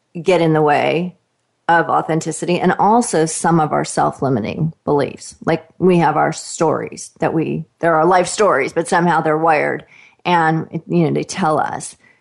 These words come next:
we can't have this or we don't deserve that or we shouldn't do this. And then the extraneous things I'm saying are,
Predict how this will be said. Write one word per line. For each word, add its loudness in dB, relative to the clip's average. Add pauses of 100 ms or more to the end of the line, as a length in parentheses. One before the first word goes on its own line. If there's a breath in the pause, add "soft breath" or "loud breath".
(160 soft breath)
we 0
can't 0
have -2
this 0
or -2
we -2
don't -2
deserve -4
that 0
or -4
we -6
shouldn't -2
do 0
this. 0
And 2
then 4
the 4
extraneous 2
things 0
I'm 2
saying -2
are, 0